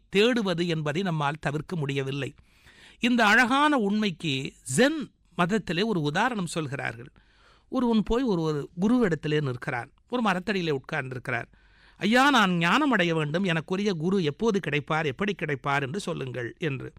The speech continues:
அந்த குரு அவனை உற்று பார்த்துவிட்டு சொல்லுகிறார், "தம்பி, நான் நினைக்கிறேன் இன்னும் ஒரு இருபத்தேழு வருடங்கள் ஆகலாம். நீ இந்த இடத்தில், இன்ன சூழ்நிலையில், இப்படிப்பட்ட நிலையிலே ஒரு குருவை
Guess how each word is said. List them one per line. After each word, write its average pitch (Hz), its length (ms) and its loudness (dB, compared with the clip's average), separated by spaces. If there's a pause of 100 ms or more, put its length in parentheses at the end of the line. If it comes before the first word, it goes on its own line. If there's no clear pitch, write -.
(340)
அந்த 226 240 0
குரு 262 220 4
அவனை 233 200 4
உற்று 180 300 -2
பார்த்துவிட்டு 180 460 -2
சொல்லுகிறார், 151 420 -2
"தம்பி, 208 320 -2
நான் 202 200 2
நினைக்கிறேன் 185 500 -2
இன்னும் 202 240 -2
ஒரு 180 180 0
இருபத்தேழு 175 540 -2
வருடங்கள் 185 380 -4
ஆகலாம். 131 480 -4 (420)
நீ 220 160 4 (540)
இந்த 277 400 0
இடத்தில், 160 580 0
இன்ன 233 320 0
சூழ்நிலையில், 151 760 0
இப்படிப்பட்ட 185 600 -2
நிலையிலே 147 560 0
ஒரு 175 160 0
குருவை 165 360 -2